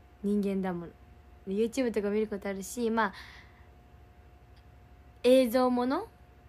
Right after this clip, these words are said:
うん、例えば、まあ、ネトフリとかそういうの見ることあるけど、そういう時ってさ、なんか別に笑っ-、笑わんやん、あんまりこう。なんか、あ、むっちゃ内心では面白いなと思っ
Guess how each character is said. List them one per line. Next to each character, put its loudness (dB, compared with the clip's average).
う -2
ん、 -2
例 -8
え -4
ば、 -6
ま -4
あ、 -4
ネ 0
ト -4
フ -4
リ -4
と -6
か -8
そ -6
う 0
い 2
う -2
の -4
見 0
る 2
こ -8
と -2
あ 2
る -2
け -4
ど、 2
そ -4
う 6
い 4
う 2
時 0
っ -6
て -14
さ、 -4
な 0
ん -4
か -12
別 -6
に 2
笑 2
っ-、 -6
笑 4
わ 4
ん 2
や 0
ん、 0
あ 0
ん -2
ま -4
り -6
こ -12
う。 -8
な -4
ん -8
か、 -14
あ、 -2
む 2
っ -4
ち -6
ゃ 0
内 0
心 -6
で -2
は 0
面 -4
白 -6
い 0
な -2
と -8
思 -4
っ -12